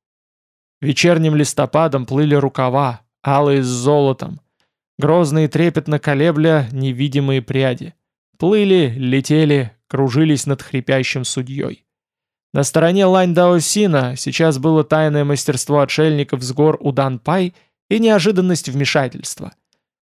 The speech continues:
Но второе кончилось, а первое... Первого не хватило. Исполосованное страшными рубцами лицо внезапно взмыло в воздух.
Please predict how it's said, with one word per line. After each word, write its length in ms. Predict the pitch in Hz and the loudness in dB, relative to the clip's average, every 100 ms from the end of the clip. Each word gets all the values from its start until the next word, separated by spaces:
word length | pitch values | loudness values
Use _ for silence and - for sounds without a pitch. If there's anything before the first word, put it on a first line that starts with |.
| - | -4
Но 100 | 143 | -2
второе 380 | 135 139 143 202 | 0 0 2 0
кончилось, 600 | - 214 220 147 139 - - | 2 0 0 -4 -6 -10 -10
а 100 | 135 | -8
первое... 640 | - 147 214 190 175 151 - _ _ _ _ - | -4 0 2 2 0 -2 -8 _ _ _ _ -2
Первого 360 | 190 233 202 | 0 2 2
не 160 | 190 170 | 2 0
хватило. 600 | - 135 131 135 - - _ _ _ _ _ _ _ - | 0 -2 -2 -8 -14 -18 _ _ _ _ _ _ _ -6
Исполосованное 920 | 135 147 151 143 165 170 170 160 156 | -4 0 2 2 2 2 2 2 0
страшными 540 | - 147 151 - 147 | 0 0 0 0 -2
рубцами 540 | 139 135 - 156 143 135 | 0 -2 -2 0 0 0
лицо 400 | 127 - 170 156 | -2 -2 0 0
внезапно 520 | 123 127 143 139 139 | 0 0 0 0 -4
взмыло 380 | 127 147 156 151 | -4 -2 0 0
в 100 | 147 | 0
воздух. 540 | 156 175 143 113 - | 2 2 2 -2 -16